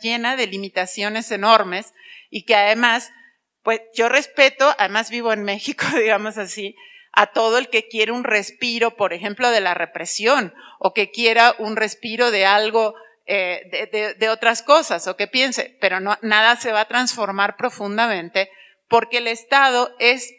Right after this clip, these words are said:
parte del capitalismo, es un, es, es un elemento esencial, como creo que eso no se puede olvidar, el Estado es parte del capitalismo, o sea, el capitalismo, eh, a-, el aquipa-, capitalismo incluso necesita que alguien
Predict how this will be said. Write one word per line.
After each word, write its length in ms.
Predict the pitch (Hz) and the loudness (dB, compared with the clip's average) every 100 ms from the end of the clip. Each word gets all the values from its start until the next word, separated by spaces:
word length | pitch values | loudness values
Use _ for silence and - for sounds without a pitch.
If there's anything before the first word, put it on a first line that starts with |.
| - | 4
parte 440 | 214 202 - 214 | 4 4 -2 -4
del 160 | 202 185 | -4 -2
capitalismo, 720 | 190 220 - 226 277 359 262 | -4 -4 -2 -2 -2 -6 -4
es 140 | 240 247 | -4 -4
un, 100 | 247 | -6
es, 160 | 247 - | -6 -4
es 220 | 262 269 | -4 -4
un 160 | 311 311 | -6 -6
elemento 340 | 311 311 311 | -4 -4 -4
esencial, 640 | 330 277 220 - 254 339 330 | -6 -6 -8 -6 -2 -2 -2
como 340 | 269 277 311 - _ _ _ | -4 -2 -4 -10 _ _ _
creo 260 | 247 294 330 | 4 4 4
que 80 | |
eso 180 | 311 330 | -4 -2
no 100 | 294 | -4
se 160 | 285 254 | -6 -8
puede 300 | - 240 302 | -4 0 0
olvidar, 480 | 269 196 214 311 254 | -2 0 2 4 2
el 100 | 185 | -6
Estado 580 | 190 - 254 294 320 - | -4 2 4 4 2 -2
es 160 | 208 - _ | -12 -14 _
parte 500 | - 208 339 339 220 | 2 4 2 -2 -6
del 160 | 160 160 | -8 -8
capitalismo, 720 | 160 170 - 165 160 165 185 | -10 -10 -10 -10 -10 -12 -10
o 40 | 190 | -4
sea, 180 | 202 - - - - | -4 -6 -14 -14 -6
el 120 | 214 | 2
capitalismo, 640 | 220 226 220 233 262 277 247 - - - _ - | 2 4 2 2 -2 -2 -4 -8 -20 -20 _ -8
eh, 120 | 190 - | -6 -4
a-, 140 | - _ _ _ | -6 _ _ _
el 160 | 226 220 | 0 2
aquipa-, 460 | 214 226 311 226 220 - - | 2 2 4 4 2 -6 -2
capitalismo 580 | 208 220 208 233 269 | -2 0 -2 0 -2
incluso 420 | 262 240 254 262 240 | -4 -6 -6 -2 -2
necesita 800 | 208 - 196 - 285 349 311 320 | -4 -6 -10 -4 -4 2 2 2
que 120 | 196 | 2
alguien 460 | 214 277 269 240 | 2 2 -2 -4